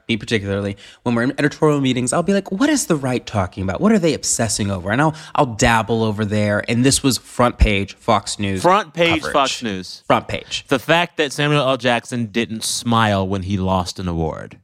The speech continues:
Speaker 1: You know, there's a lot of great research at Harvard Business School about this. Um, and there's this book by Rutgers University history professor Deborah Gay White called Ain't I a Woman? Female Slaves in the Black Plantation South. And she draws a line between how white people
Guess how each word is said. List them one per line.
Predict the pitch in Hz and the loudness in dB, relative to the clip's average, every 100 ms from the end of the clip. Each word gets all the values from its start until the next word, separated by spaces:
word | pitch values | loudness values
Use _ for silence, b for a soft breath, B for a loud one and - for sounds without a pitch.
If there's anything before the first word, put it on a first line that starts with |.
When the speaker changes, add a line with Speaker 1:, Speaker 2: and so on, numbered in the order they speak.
| _ | _
Speaker 1:
You | 113 | -2
know, | 110 | 0
there's | 113 | 4
a | |
lot | 117 | 4
of | 120 | 4
great | 117 | 0
research | 104 101 95 | -2 -4 -6
at | - | -4
Harvard | 98 95 95 _ | -4 -4 -8 _
Business | 101 92 | -4 -2
School | - 87 | -4 -4
about | 80 - | -4 -4
this. | - 98 B B B | -4 -6 B B B
Um, | 104 107 | 2 4
and | |
there's | 127 123 | 2 2
this | 117 | 0
book | 104 156 104 - - | 2 2 2 -2 -4
by | 113 107 | 2 2
Rutgers | 107 110 - 104 | 2 0 -2 -2
University | 107 101 101 - 104 | -2 -2 -2 -4 -4
history | 107 - | -4 -6
professor | 98 - 101 | -4 -2 -2
Deborah | 95 101 - | -2 -2 -2
Gay | 101 101 | -2 -2
White | 98 113 104 - | 0 0 0 0
called | 104 98 101 B B | 2 2 0 B B
Ain't | 107 | 0
I | 104 98 | 2 2
a | |
Woman? | 98 127 123 120 | 2 2 2 0
Female | 117 113 110 | 0 0 0
Slaves | - 104 104 | 0 0 -2
in | |
the | 101 | -2
Black | 101 95 - | -2 -2 -6
Plantation | - 104 101 92 101 | -6 -4 -2 -4 -4
South. | 92 151 151 117 107 B B B | -2 2 4 2 -2 B B B
And | 120 113 | -4 -2
she | 160 | -2
draws | 110 127 127 127 | -2 2 4 2
a | 120 | 0
line | 110 110 117 120 117 110 | -2 -2 0 0 -2 -4
between | 110 - - 120 110 | -8 -8 -6 -6 -6
how | - 113 107 - b | -4 -4 -4 -10 b
white | 107 110 110 | -2 0 -2
people | - 113 - 104 101 | -2 -2 0 0 0